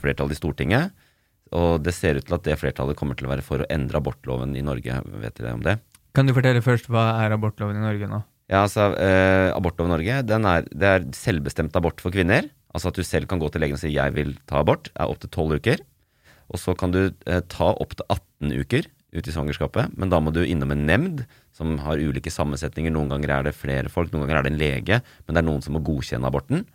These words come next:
Speaker 1: Eller så kan du ta en senabort opp til uke tjueto, hvis du har funnet at det er noe alvorlig galt med fosteret eller noe sånt. Og etter det så kan du ikke ta abort. Så det er liksom loven, men det som er, det virker å være flertall for nå, er å sette opp den fra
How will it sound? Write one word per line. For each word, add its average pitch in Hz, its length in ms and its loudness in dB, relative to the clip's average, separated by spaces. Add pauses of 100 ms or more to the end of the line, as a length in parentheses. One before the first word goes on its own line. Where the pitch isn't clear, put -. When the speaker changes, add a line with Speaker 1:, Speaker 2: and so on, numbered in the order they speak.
(420)
Speaker 1:
Eller 87 160 2
så 90 80 -4
kan 95 120 0
du 95 60 0
ta 87 140 0
en 87 80 -2
senabort 65 800 -2
opp - 180 -6
til 69 180 -4
uke 67 160 -6
tjueto, 73 480 -4 (320)
hvis - 160 -6
du - 40 2
har 82 80 -2
funnet 69 160 -2
at 71 80 0
det 73 80 2
er 67 60 0
noe 71 100 2
alvorlig 64 440 -4
galt 57 200 -6
med - 120 -8
fosteret - 440 -10
eller - 80 -6
noe - 120 -8
sånt. - 240 -18 (320)
Og 90 80 -4
etter 90 120 -2
det 113 160 6
så 95 80 -4
kan 67 160 -2
du - 80 -10
ikke - 120 -14
ta - 80 -6
abort. - 260 -16 (800)
Så 117 160 -2
det 120 80 8
er 123 100 6
liksom 107 220 -2
loven, 80 260 2
men 92 140 2
det 90 140 6
som 95 100 -4
er, 87 260 2 (160)
det 92 320 0
virker 82 320 0
å 78 80 0
være 76 300 2
flertall 69 400 -4
for 90 100 -2
nå, 123 80 2
er 90 160 4
å 82 80 0
sette - 320 -8
opp - 80 -8
den 67 160 -4
fra 71 280 0